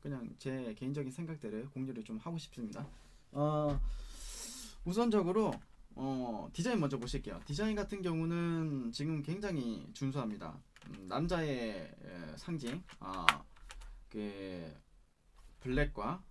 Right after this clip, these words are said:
이 블랙 메탈인가요? 뭔가요? 어, 약간 조금 되게 세련되게 색깔이 돼 있습니다. 저 같은 경우는 화이트 색깔을 별로 안 좋아합니다. 왜냐면은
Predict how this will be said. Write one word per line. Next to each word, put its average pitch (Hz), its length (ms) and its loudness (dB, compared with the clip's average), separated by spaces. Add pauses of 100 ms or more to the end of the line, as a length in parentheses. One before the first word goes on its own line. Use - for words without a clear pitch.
(140)
이 117 60 -4
블랙 151 260 0
메탈인가요? 139 600 -2
뭔가요? 101 360 -4 (360)
어, 107 200 -10 (220)
약간 110 140 -6
조금 110 280 -4 (400)
되게 104 100 -4
세련되게 160 600 0 (160)
색깔이 139 480 -2 (260)
돼 120 100 0
있습니다. 113 440 -4 (400)
저 156 100 0
같은 208 220 4
경우는 190 500 2
화이트 240 320 0
색깔을 165 320 0
별로 139 200 2
안 101 120 -4
좋아합니다. 117 360 -4
왜냐면은 123 520 -4